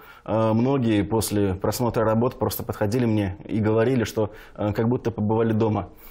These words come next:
Э, потому что работы, представленные на этой выставке, это работы, созданные за последние пять лет. Э, в основном это большие сюжетные жанровые картины, а также пейзажи,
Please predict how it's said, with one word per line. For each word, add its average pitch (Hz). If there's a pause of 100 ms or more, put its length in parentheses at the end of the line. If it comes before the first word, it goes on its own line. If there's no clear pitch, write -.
(280)
Э, 95
потому 143
что 139
работы, 139
представленные 113
на 110
этой 113
выставке, 120
это 101
работы, 117
созданные 104
за 107
последние 110
пять 113
лет. 131 (540)
Э, 98
в 104
основном 123
это 107
большие 113
сюжетные 110
жанровые 107
картины, 113
а 107
также 110
пейзажи, 107